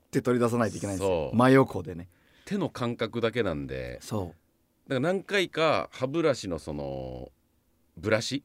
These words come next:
Speaker 1: うん。
Speaker 2: ブラシ部分がカメラの方向いてたりとか。
Speaker 1: そうそうそう。
Speaker 2: 見ずに出すんで。
Speaker 1: そう、シュッと。
Speaker 2: うん。
Speaker 1: 「やってもうた！」
Speaker 2: うん。でも手の感覚じゃわからないか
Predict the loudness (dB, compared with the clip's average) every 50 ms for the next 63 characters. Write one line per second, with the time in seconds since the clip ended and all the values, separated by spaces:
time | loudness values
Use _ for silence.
0 | _ -8 -6 -4 -2 0 2 2 2 2 -2 -4 -6 -4 -2 -2 0 0 0 -2
1 | -2 0 2 4 4 4 4 4 2 0 -4 -4 -4 -4 -4 -4 -6 -6 -6 -8
2 | -8 -10 -12 -16 -20 -20 -20 -20 _ _ -6 -4 -4 -2 -2 -2 4 8 8 8
3 | 8 8 4 2 2 0 0 0 -6 -10 -10 -12 -12 -14 -14 _ _ -18 -14 -14
4 | -12 -12 -14 -14 -14 -14 -14 -16 _ _ _ _ _ -8 -6 -6 -4 -2 -2 -2
5 | -2 -2 -4 -6 -6 -6 -4 -4 -4 -6 -6 -6 -6 -6 -4 -2 -2 -2 0 -2
6 | -2 -4 -6 -10 -14 _ _ _ _ _ _ _ _ _ _ _ _ _ _ _
7 | _ _ _ -12 -12 -10 -8 -6 -6 -6 -6 -6 -8 -8 -8 -10 -12 -10 -8 -6
8 | -4 -4 -4 -4 -4 -4 -4 -6 -8 -10 -14 -18 -20